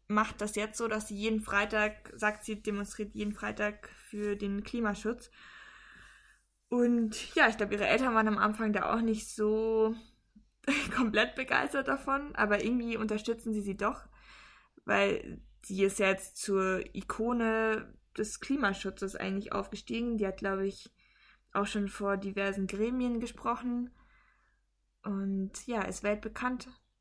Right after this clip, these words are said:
geworden und jetzt eben das Idol von vielen Schülerinnen und Schülern, was ich halt krass finde, weil ich meine, sonst sind das irgendwie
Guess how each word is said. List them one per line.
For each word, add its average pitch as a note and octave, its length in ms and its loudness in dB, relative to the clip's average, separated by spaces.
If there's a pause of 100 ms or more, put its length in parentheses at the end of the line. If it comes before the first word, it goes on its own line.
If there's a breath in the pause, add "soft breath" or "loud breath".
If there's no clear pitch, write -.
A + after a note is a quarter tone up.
(300)
geworden F#3+ 480 0
und G#3 400 -2 (100)
jetzt G#3 240 -2
eben G#3 220 2
das G3 160 -4
Idol G#3 360 -2
von G#3 260 -2
vielen A3 320 -2
Schülerinnen G#3 480 -2
und G3 100 -4
Schülern, G#3 300 -2
was F#3 160 -2
ich G3 160 -4
halt G3 220 0
krass - 280 -4
finde, E3+ 220 0
weil D#3+ 120 2
ich F#3 80 -4
meine, F#3 140 0
sonst G3 200 0
sind G3+ 100 0
das G3 140 -4
irgendwie G3 540 -2